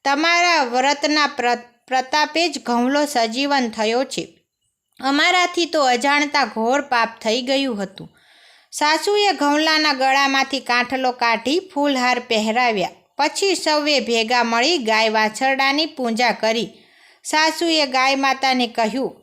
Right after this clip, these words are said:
"હે ગાય માતા, સત તમારું, વ્રત અમારું."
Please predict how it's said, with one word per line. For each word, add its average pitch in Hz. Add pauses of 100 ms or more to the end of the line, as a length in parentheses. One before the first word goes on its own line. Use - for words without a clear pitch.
(120)
"હે 254
ગાય 269
માતા, 220
સત 262 (120)
તમારું, 240 (140)
વ્રત 214
અમારું." 220